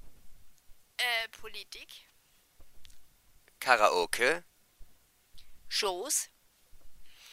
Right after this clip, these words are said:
Speaker 2: Ja, womit wollen wir anfangen? Und natürlich auch ein paar Spiele und so. Aber jetzt erstmal stellen wir uns vor. Mein Name ist Chris Paris Me.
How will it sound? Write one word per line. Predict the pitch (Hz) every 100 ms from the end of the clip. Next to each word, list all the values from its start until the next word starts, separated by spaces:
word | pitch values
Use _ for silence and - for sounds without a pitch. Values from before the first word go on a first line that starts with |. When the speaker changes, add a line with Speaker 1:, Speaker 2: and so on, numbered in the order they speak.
| - - - - -
Speaker 2:
Ja, | 160 139 123
womit | 147 156
wollen | 147 151
wir |
anfangen? | 139 147 - 110 113 117 127
Und | 123
natürlich | 117 131 135 127
auch |
ein | 120
paar | 117 113
Spiele | - - 120 92 82 101 127 -
und | 98 95
so. | 92 98 120
Aber | - 110 117 104 104
jetzt | 117 -
erstmal | 117 113
stellen | - 117
wir | 107
uns | 104 -
vor. | - 85 101
Mein | 110 117
Name | 110
ist | 107 -
Chris | 135 -
Paris | - 107 104
Me. | 131 104 92